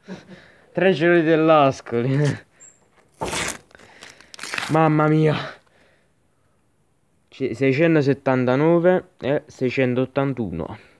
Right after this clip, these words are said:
Abbiamo Cacciatore, Mario Rui, Insigne doppia,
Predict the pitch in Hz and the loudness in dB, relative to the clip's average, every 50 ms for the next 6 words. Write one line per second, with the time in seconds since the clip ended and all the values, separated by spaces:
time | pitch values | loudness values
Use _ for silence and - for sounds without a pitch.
0 | _ _ _ _ _ - - _ _ _ - 123 135 143 139 127 117 113 107 98 | _ _ _ _ _ -20 -20 _ _ _ -6 -2 2 2 2 2 2 0 -2 -2
1 | - - - - - - - - _ _ _ _ _ _ _ _ _ _ _ _ | -4 -10 -20 -20 -20 -20 -20 -20 _ _ _ _ _ _ _ _ _ _ _ _
2 | _ _ _ _ _ _ _ - - 220 233 226 - - - 202 185 185 190 196 | _ _ _ _ _ _ _ -2 0 0 0 0 0 0 2 2 4 6 6 6
3 | 175 147 127 117 120 117 113 110 107 - _ _ _ _ _ _ _ _ _ _ | 6 6 6 4 4 4 2 0 -2 -6 _ _ _ _ _ _ _ _ _ _
4 | _ - 113 139 165 190 202 190 185 175 170 202 214 208 214 214 214 185 - - | _ -6 -2 2 4 4 6 6 6 6 8 6 6 6 6 4 4 2 -2 -6
5 | _ - - - _ _ _ _ _ _ _ _ _ _ _ _ _ _ _ _ | _ -20 -20 -20 _ _ _ _ _ _ _ _ _ _ _ _ _ _ _ _
6 | _ _ _ _ - - _ _ _ _ _ - 175 185 196 185 151 139 170 220 | _ _ _ _ -20 -20 _ _ _ _ _ 0 4 4 4 4 4 4 4 6
7 | 226 220 214 220 214 214 196 156 151 156 156 147 - - 151 175 180 170 175 | 6 8 8 8 6 6 6 6 6 6 4 4 2 2 4 4 4 4 2